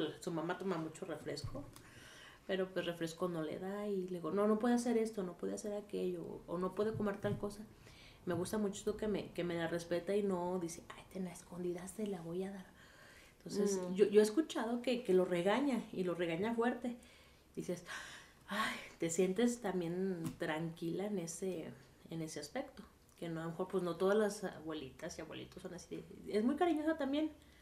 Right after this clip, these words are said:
Speaker 1: pero, pues, esa es la parte de,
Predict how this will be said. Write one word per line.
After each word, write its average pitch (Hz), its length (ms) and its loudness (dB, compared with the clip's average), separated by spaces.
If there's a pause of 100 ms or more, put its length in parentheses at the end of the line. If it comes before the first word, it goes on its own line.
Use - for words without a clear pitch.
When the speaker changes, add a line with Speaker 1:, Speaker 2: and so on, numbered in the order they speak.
(840)
Speaker 1:
pero, 190 260 0
pues, - 200 -4
esa 190 160 0
es 220 100 -4
la 220 80 -6
parte 214 300 0
de, 190 320 2